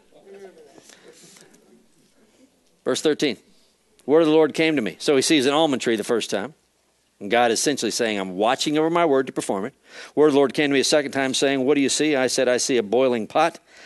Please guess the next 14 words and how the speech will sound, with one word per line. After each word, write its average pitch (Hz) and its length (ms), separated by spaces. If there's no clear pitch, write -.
facing 196 440
away 160 240
from 160 140
the 170 80
north.'" 190 500
Now, 156 140
what 180 160
he's 165 100
gonna 170 140
see 208 180
is 156 140
this 151 160
boiling 170 560
pot 160 380